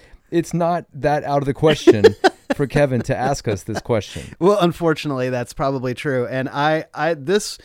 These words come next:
Speaker 2: what, what made me laugh so much about receiving this message is that I have no idea what he's referring to.
Speaker 1: Oh, yeah, well.
Speaker 2: Which, <laughs> which <laughs> made me realize that it's a safe bet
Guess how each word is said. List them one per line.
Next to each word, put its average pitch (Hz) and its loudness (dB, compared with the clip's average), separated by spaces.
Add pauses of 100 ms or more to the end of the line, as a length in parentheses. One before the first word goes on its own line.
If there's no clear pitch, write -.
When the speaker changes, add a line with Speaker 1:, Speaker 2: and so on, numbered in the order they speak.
(200)
Speaker 2:
what, 170 0 (120)
what 170 -2
made 196 0
me 214 0
laugh 139 0
so 131 -4
much 131 -4
about 120 -4
receiving 135 -4
this 120 -6
message 120 -6 (240)
is 131 -6
that 151 0
I 165 2
have 143 -4
no 151 2
idea 143 2
what 117 -6
he's 113 -8
referring 107 -10
to. - -8
Speaker 1:
Oh, 120 -2
yeah, 101 -4
well. - 0
Speaker 2:
Which, - 0 (340)
<laughs> 127 2
which 185 4 (360)
<laughs> - 4
made 180 4
me 170 0 (400)
realize 143 2
that 131 -2
it's 165 -4
a 165 -6
safe 254 -2
bet 139 0